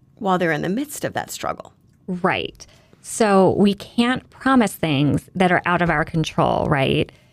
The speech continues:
Speaker 2: "Hey, don't worry, it'll be a good day.
Speaker 1: Right.
Speaker 2: Nothing bad will happen." Or, "I'm sure you'll get an A on that test."
Speaker 1: Mm-hmm.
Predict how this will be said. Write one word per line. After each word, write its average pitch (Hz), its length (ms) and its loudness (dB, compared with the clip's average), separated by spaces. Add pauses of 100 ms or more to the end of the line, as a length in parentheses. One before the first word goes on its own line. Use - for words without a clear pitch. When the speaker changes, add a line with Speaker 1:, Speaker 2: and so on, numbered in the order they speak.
(160)
Speaker 2:
"Hey, 247 240 4
don't 202 280 4
worry, 208 560 6
it'll 294 200 4
be 185 140 4
a 139 80 2
good 135 240 0
day. 135 340 2
Speaker 1:
Right. 208 200 2
Speaker 2:
Nothing 220 380 4
bad 254 260 2
will 160 140 0
happen." - 760 -4
Or, 170 440 2 (380)
"I'm 330 140 4
sure 233 300 2
you'll 170 180 6
get 160 140 2
an 160 160 2
A 156 160 2
on 151 140 4
that 143 200 0
test." 175 520 -4
Speaker 1:
Mm-hmm. 208 120 -2